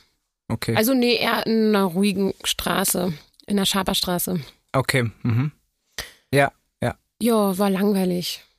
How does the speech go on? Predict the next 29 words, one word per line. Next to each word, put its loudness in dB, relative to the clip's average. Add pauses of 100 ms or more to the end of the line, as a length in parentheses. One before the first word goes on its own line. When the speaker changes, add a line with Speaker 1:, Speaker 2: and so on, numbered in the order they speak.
(300)
Speaker 2:
Wirklich -2
langweilig. -4 (300)
Speaker 1:
Welche 2
Jahre 2
waren 0
das? -4
Speaker 2:
Da -2
war -2
nicht -4
mal -4
ein -4
Döner. -4 (300)
Äh, 0
pff. -14 (680)
Speaker 1:
Ja, 2
Spichernstraße -2
ist -2
eher 0
befahren 0
und -2
nicht 0
so -2 (800)
Speaker 2:
Es -6
ist -4
einfach -6
Speaker 1:
Ist 0
genau. 2
Speaker 2:
langweilig. -6
Speaker 1:
Ja. 2